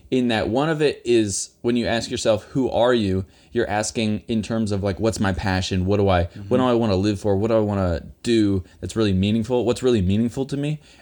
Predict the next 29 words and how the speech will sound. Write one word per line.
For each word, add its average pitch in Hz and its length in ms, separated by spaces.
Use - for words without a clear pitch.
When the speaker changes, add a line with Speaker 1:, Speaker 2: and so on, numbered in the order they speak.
Speaker 1:
And 123 140
then 120 80
the 117 200
other 151 240
one 113 340
is 113 220
the 104 100
self-awareness 117 720
aspect 95 640
that 104 260
is, 101 300
"Well, 110 500
why 117 320
do 156 80
I 139 100
behave 107 680
certain 92 380
ways?" 78 320
Whether 117 160
that's 113 240
a 92 120
positive 107 460
thing, 110 140
whether 107 240
that's 104 220
a 92 60
negative, 101 380
you 123 120
know, 95 100